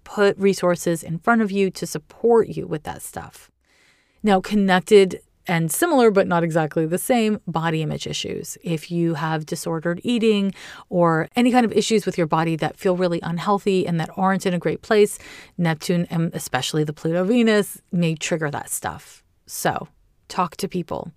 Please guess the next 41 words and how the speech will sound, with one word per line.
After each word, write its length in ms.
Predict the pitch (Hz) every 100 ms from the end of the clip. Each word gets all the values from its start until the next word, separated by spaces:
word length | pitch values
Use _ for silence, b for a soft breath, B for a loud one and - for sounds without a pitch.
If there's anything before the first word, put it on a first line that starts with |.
| _
Don't 280 | 196 190 - -
isolate 580 | 185 196 - 165 160 -
yourself. 560 | 160 156 156 156 165 _ b b b
Ask 300 | - 190 -
for 100 | 208
help 240 | 175 170 175
when 160 | 170
you 80 | 170
need 280 | 160 156 151
it 200 | 151 -
and 120 | 185 190
know 200 | 180 202
it's 180 | -
coming 340 | - 151 160 208
so 140 | -
that 160 | 185 -
you 100 | 180
can 140 | 180
prepare 400 | 170 180 - 247
for 280 | - - -
it. 80 | - _ -
Because 300 | 175 196 -
the 200 | 180 160 -
good 260 | 294 254
news 320 | 220 160 - -
about 460 | - 165 180 - -
this 180 | 185 -
Pluto 400 | - 202 190 175
Venus 360 | 180 180 170
conjunction 760 | - 165 - 139 240 208 170 170 b b b
and 160 | 180
the 60 | 165
fact 220 | 151 143
that 100 | 165
it's 140 | 160 151
lasting 340 | 147 - 160
for 120 | 156
so 220 | - 151
long 460 | 151 160 175 170 160 B B B
is 200 | - 208
that 260 | 180 185